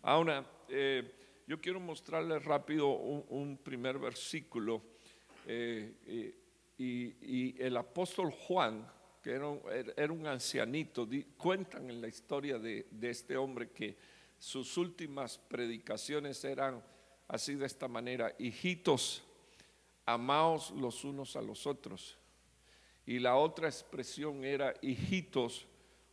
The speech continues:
guardaos de los ídolos", o sea, guárdense de la idolatría. La Biblia dice que él estaba escribiendo a jóvenes que habían aprendido a vencer al maligno.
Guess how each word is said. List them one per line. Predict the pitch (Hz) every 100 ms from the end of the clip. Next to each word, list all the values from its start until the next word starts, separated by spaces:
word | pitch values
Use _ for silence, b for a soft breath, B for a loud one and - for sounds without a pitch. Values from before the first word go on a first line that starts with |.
| -
guardaos | 131 120 110 131 143 139 107 90
de | 120
los | 120 - 160
ídolos", | 160 131 98 101 -
o | 120
sea, | - 131 127 120 -
guárdense | 113 123 139 135 123 - 117
de | 113
la | 107 107 104 B B B -
idolatría. | 107 113 113 107 - 139 139 107 110 - - B B B B B B -
La | 120
Biblia | 131 160 180 180 156
dice | 175 - 165 131
que | - 131 117 - - 73
él | 135 143 151
estaba | 139 - - 143
escribiendo | 143 - 139 127 139 147 147 135 -
a | 123
jóvenes | - - 156 151 143 135 -
que | - 127
habían | 117 139 139
aprendido | 120 - 113 107 113 139 139
a | 127
vencer | 98 104 - 117 117
al | 113
maligno. | 107 98 107 120 - 95 90